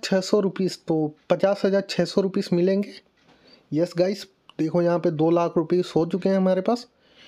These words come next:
लेकिन यहाँ पे अभी अपडेट नहीं हुआ, तो मुझे लगता है बैक करके फिर से आना पड़ेगा। चलो अभी बैक करेंगे, थोड़ा एक दो स्पिन मार लेते हैं गाइस। देखो यहाँ पे फिर से मिला बिग विन।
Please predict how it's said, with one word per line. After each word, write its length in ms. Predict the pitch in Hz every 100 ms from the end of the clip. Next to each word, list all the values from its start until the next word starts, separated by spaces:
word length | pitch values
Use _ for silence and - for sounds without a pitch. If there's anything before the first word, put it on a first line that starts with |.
| - _ 160
लेकिन 300 | 196 226 220
यहाँ 160 | 214
पे 120 | 220
अभी 180 | 214 202
अपडेट 360 | 202 170 196 196
नहीं 140 | 190
हुआ, 180 | 196 208
तो 140 | 202 180
मुझे 220 | 165 175
लगता 260 | 175 -
है 100 | 175
बैक 200 | 156 160 -
करके 240 | 170 165
फिर 180 | 165 160
से 160 | -
आना 200 | 180 175 175
पड़ेगा। 300 | 175 175 233 - _ _ _ _ _ _ _ -
चलो 180 | 156
अभी 160 | 175 170
बैक 280 | 160 165 165
करेंगे, 280 | 160 175 185
थोड़ा 240 | - 156
एक 180 | 160 156
दो 140 | 165 156
स्पिन 220 | - 160
मार 180 | 160 160
लेते 280 | 175 165 180
हैं 140 | 185
गाइस। 220 | 190 202 - -
देखो 200 | 151 165
यहाँ 180 | 165 160
पे 120 | 175
फिर 200 | - 170
से 160 | -
मिला 240 | 185 185 190
बिग 240 | 175 170
विन। 120 | 190